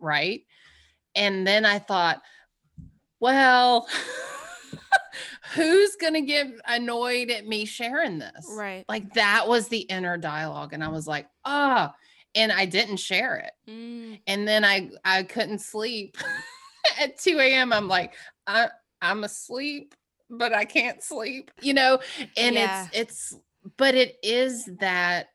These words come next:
Speaker 1: and, you know, my challenge for myself this year is to get back into the learning, 'cause I went full bore. I read all the books. I did the courses, you know.
Speaker 2: Mm, yeah.
Speaker 1: But it, it's just like, "Okay, I learned some stuff and I see it, how it appears, but let me go back into my privileged little white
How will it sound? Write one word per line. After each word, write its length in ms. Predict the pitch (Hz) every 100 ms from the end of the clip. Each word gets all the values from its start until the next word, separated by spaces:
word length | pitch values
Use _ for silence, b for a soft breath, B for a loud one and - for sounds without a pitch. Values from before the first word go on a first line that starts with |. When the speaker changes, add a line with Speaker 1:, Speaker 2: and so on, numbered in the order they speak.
| _ 196
Speaker 1:
and, 160 | 185
you 100 | 165
know, 120 | 190 160
my 420 | 196 202 214 240
challenge 400 | 233 202 180 170
for 100 | 175
myself 420 | 165 156 160 156
this 200 | 156 151
year 160 | 156 151
is 180 | 151 156
to 160 | - 165
get 340 | 160 170 -
back 320 | 170 156 156
into 200 | 160 156
the 100 | 160
learning, 300 | 147 131 131
'cause 160 | 160 170
I 100 | 156
went 440 | 156 160 165 160 131
full 280 | 180 190 202
bore. 300 | 190 180 175
I 60 | 156
read 160 | 143 -
all 160 | 202 233
the 60 |
books. 260 | 190 175 -
I 60 | 147
did 220 | 143 - _
the 80 | 214
courses, 360 | - 214 185 -
you 80 | 202
know. 120 | 165
Speaker 2:
Mm, 420 | 220 214 202 208 208
yeah. 280 | 220 214 196 -
Speaker 1:
But 140 | 262
it, 180 | 247 233 -
it's 280 | 226 -
just 320 | - 247 247 233
like, 280 | 208 180 B B B 294
"Okay, 380 | 320 311 269
I 140 | 226 247
learned 300 | 262 269 294
some 140 | 277
stuff 480 | 269 - 226 240 233
and 160 | 233 220
I 80 | 220
see 340 | 220 226 226 233
it, 100 | 220
how 220 | 220 214
it 80 | 214
appears, 420 | 214 226 202 202
but 100 | 202
let 120 | 185 190
me 100 | 208
go 160 | 214 202
back 460 | - 196 190 202 220
into 320 | 220 - 220
my 180 | 226 226
privileged 580 | 226 220 208 240 262 226
little 340 | 226 220 226
white 300 | 202 202 233